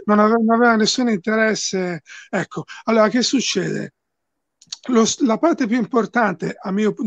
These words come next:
dal mio punto di vista, dello studio su Piancastelli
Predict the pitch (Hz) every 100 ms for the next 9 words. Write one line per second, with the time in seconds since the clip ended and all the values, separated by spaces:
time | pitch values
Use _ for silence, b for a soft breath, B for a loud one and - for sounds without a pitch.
0 | 190 190 196 190 233 226 226 185 202 208
1 | 214 175 - 147 B B B B - 226
2 | 240 214 185 - 240 233 185 180 156 254
3 | 185 208 202 233 - 277 277 240 196